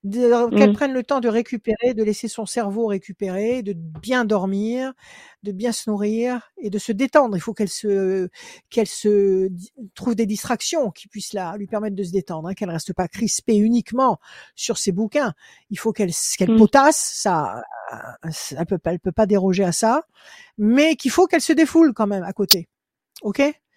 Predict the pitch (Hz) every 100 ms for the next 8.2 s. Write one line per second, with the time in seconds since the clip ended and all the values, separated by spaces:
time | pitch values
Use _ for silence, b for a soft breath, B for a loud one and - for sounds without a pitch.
0 | - 226 262 269 277 - 208 165 131 -
1 | 214 220 220 208 196 _ _ _ _ _
2 | b b 214 214 185 180 196 208 269 262
3 | 220 196 180 277 262 262 208 165 - -
4 | 269 240 247 - 254 240 214 254 220 208
5 | 180 220 - 226 - 214 208 202 _ 254
6 | 226 220 247 233 226 226 233 214 226 247
7 | 247 214 247 311 320 320 294 262 233 220
8 | 190